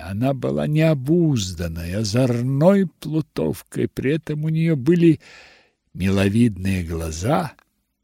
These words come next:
милая улыбка и самые зажигательные ножки в приходе.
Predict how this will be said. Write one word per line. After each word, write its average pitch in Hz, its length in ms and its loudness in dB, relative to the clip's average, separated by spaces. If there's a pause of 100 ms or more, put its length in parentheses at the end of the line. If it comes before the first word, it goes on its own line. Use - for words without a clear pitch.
(140)
милая 92 460 0
улыбка 87 800 -2
и - 400 -6
самые 220 640 2
зажигательные 139 1080 -2
ножки 120 760 0
в - 200 -12
приходе. 101 720 -6